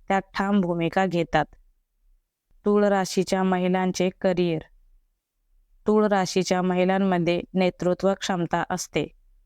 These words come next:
त्या सौम्य असल्या तरी नेतृत्व गुण त्यांच्या स्वभावात असतो. या महिला सामाजिक क्षेत्रात चमकून दिसतात. यांना सौंदर्य, कला, डिझाईन,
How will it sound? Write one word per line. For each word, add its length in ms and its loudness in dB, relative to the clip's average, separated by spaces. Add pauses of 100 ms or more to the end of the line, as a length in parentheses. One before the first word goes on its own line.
(400)
त्या 140 0
सौम्य 440 0
असल्या 500 0
तरी 120 -2
नेतृत्व 680 0
गुण 420 -4
त्यांच्या 300 0
स्वभावात 600 -2
असतो. 380 -6 (680)
या 160 0
महिला 420 2
सामाजिक 580 0
क्षेत्रात 460 -2 (140)
चमकून 460 -2
दिसतात. 380 -4 (720)
यांना 320 0
सौंदर्य, 720 0 (360)
कला, 360 0 (320)
डिझाईन, 640 0